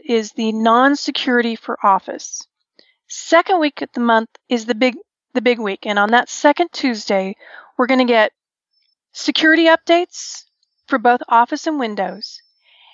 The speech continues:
And currently in the current model in Windows ten,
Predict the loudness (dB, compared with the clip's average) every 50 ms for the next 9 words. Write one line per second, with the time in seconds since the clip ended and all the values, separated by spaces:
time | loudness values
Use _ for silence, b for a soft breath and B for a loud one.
0 | b b _ _ -2 0 2 4 4 2 2 0 _ _ _ _ _ _ _ -6
1 | -2 0 2 4 4 4 2 2 2 2 2 2 0 -2 0 2 2 2 2 0
2 | 0 2 2 2 2 0 -2 -4 _ _ _ _ 0 2 2 4 4 4 4 4
3 | 4 2 2 0 -4 -2 0 0 0 0 -2 -6 -10